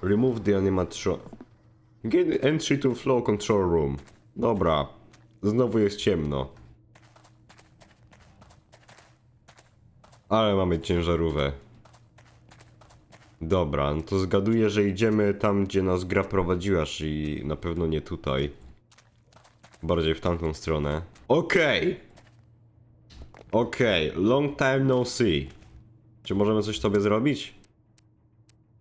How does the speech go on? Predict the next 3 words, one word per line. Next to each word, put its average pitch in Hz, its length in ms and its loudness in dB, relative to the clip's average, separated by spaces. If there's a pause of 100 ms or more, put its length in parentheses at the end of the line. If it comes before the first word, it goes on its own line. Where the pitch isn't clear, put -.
(400)
Kamera, 107 640 0
floodlight, 101 840 0
kam-, 95 240 -4